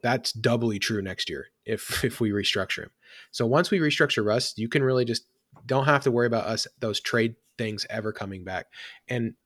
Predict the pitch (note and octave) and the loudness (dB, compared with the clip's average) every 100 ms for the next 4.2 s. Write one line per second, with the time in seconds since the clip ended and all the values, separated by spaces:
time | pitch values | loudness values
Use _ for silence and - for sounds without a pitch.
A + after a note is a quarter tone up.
0 | _ C3+ C3+ F#3+ G#3 - D#3 D3+ B2+ B2 | _ 2 4 4 2 2 2 2 2 2
1 | A#2+ - A#2+ B2 - G#2+ G#2+ B2 - G2 | 2 0 -2 -2 -2 -2 2 2 2 -2
2 | - F#2+ E2+ - G2+ A2 A2+ - A2+ - | -2 -4 -4 -4 -4 -4 -6 -8 -4 0
3 | B2 G2 G#2 A2+ A2+ A#2+ G#2+ - G#2+ G2+ | 2 0 -2 -2 -2 -6 -8 -8 -6 -6
4 | G2+ G2 | -4 -6